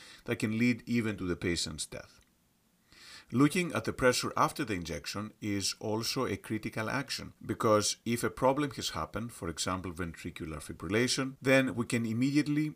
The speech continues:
be aware of that and take immediate corrective measures.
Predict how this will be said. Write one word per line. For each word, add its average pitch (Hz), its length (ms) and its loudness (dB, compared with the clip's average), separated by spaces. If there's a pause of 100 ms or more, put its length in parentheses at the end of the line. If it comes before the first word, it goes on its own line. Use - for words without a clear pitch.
(260)
be 110 160 4
aware 107 360 4
of 92 100 0
that 82 240 -4 (580)
and 104 380 0
take 117 380 0
immediate 101 580 0 (120)
corrective 85 460 -2
measures. 76 520 -12